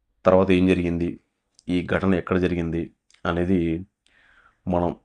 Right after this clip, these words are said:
పూర్తి వివరాలు ఈ వీడియోలో తెలుసుకుందాం. ఎప్పట్లాగే మన ఛానల్ ఫస్ట్ టైమ్ విజిట్ చేస్తున్న వాళ్ళు ఛానల్ సబ్స్క్రైబ్ చేసుకోండి. ఈ వీడియోపై మీ అభిప్రాయాన్ని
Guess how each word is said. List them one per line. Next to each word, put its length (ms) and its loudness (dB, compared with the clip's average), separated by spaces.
పూర్తి 220 0
వివరాలు 240 4
ఈ 60 2
వీడియోలో 240 2
తెలుసుకుందాం. 480 -4
ఎప్పట్లాగే 420 0
మన 240 2
ఛానల్ 160 2
ఫస్ట్ 220 -2
టైమ్ 140 2
విజిట్ 280 0
చేస్తున్న 220 0
వాళ్ళు 200 0
ఛానల్ 120 0
సబ్స్క్రైబ్ 480 -4
చేసుకోండి. 500 -6
ఈ 120 2
వీడియోపై 600 2
మీ 160 -2
అభిప్రాయాన్ని 760 -2